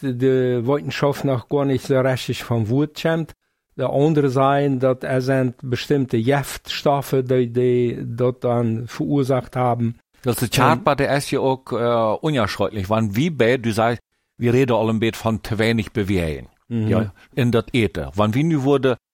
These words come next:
Speaker 2: alles über rein Eten, in zu viel im Nobedarf wurde gone. Dann kann das da wen doch einer kriegen, der
Speaker 1: Ja,
Speaker 2: andere nicht.
Speaker 1: ja. Dort ist noch weiter damit verbunden, was haft die normal ein paar die Mette gibt.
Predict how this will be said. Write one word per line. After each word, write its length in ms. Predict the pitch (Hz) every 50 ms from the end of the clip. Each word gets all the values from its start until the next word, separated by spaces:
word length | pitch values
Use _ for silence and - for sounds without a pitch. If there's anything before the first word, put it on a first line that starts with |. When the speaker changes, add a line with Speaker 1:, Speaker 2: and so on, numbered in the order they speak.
| _ _ _ _ _
Speaker 2:
alles 280 | 160 170 196 180 - -
über 240 | - 135 135 127 117
rein 200 | 110 110 107 107 -
Eten, 420 | 123 139 165 - - 208 202 202 - _ _ _ _ _ _ _ _
in 240 | 135 135 139 135 127 - - - - -
zu 100 | - 135
viel 220 | - - 156 156 - -
im 160 | 139 131 127
Nobedarf 560 | 127 127 113 101 95 85 95 85 85 - -
wurde 180 | 101 92 90 92
gone. 420 | 85 92 90 85 80 71 60 - - _ _ _ _ _ _ _ _ _
Dann 180 | 107 104 - _
kann 260 | - - 147 156 151
das 140 | 135 117 -
da 100 | 123 110
wen 220 | 113 117 120 117
doch 300 | 104 123 98 - - -
einer 240 | 113 110 107 101 92
kriegen, 320 | - - - 113 110 101
der 80 | 110 123
Speaker 1:
Ja, 60 | 110
Speaker 2:
andere 200 | 107 104 104 101
nicht. 120 | 101 123 127 110 -
Speaker 1:
ja. 60 | - _ _ _ _ _ _ _ _
Dort 260 | - 110 117 127 131 -
ist 300 | 139 143 147 - - -
noch 300 | 151 139 135 131 123 -
weiter 300 | 143 139 139 139 135 131
damit 400 | 127 131 135 135 131 127 127 - _ - -
verbunden, 580 | 123 - - 131 120 120 127 127 127 123 120 113
was 240 | 120 127 123 - -
haft 240 | 131 123 - -
die 120 | - 123 120
normal 320 | 120 117 120 123 123 120
ein 80 | 123 120
paar 180 | - 120 123 123
die 160 | 117 113 113
Mette 300 | 120 123 123 - - 107
gibt. 260 | 98 92 90 87 -